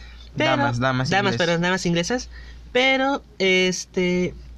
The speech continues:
Speaker 1: sí es un juego muy interesante, nada que ver con el ajedrez, pero está basado en sus orígenes precisamente.
Speaker 2: Ahora, acabas de mencionar algo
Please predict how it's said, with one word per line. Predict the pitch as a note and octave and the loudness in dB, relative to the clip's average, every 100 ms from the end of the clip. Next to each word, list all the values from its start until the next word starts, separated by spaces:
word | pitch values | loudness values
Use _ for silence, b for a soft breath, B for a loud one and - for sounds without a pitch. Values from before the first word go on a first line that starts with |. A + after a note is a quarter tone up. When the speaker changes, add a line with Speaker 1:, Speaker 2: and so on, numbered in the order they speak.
| - D#3 | -16 -8
Speaker 1:
sí | D3+ | -2
es | A#3 | 0
un | A3+ | 2
juego | G#3 F#3+ | 2 2
muy | G3+ A#3 | 2 -2
interesante, | A3+ F3+ F3 F#3+ G3+ C4 D4 | -2 -2 -2 -2 -2 -2 -2
nada | G#3 F#3+ | -2 -2
que | F#3 | 0
ver | D#3+ | -2
con | D#3+ D#3+ | 0 0
el | D3+ | 0
ajedrez, | C#3+ C3+ E3 A3 - B B B | 0 0 0 -2 -10 B B B
pero | G3 F#3+ | 2 2
está | F#3 - | 0 0
basado | A3 A3 - A#3 B3+ B3+ B3 | 0 0 -2 0 2 2 0
en | A3 | 0
sus | - F3+ - | 0 0 0
orígenes | E3 F#3 G#3 G3+ F3 E3 | 0 0 -2 -2 -2 -2
precisamente. | - D3+ D3+ D#3 D#3 - C3+ B B B | -6 -6 -2 -2 -2 -4 -8 B B B
Speaker 2:
Ahora, | F3 F3+ - | 2 2 -2
acabas | E3 F#3 F#3+ | 0 0 0
de | F#3 | 0
mencionar | F3 D#3+ D#3 D#3 D#3 | -2 -2 -2 -2 -2
algo | D#3+ D#3+ | -2 -2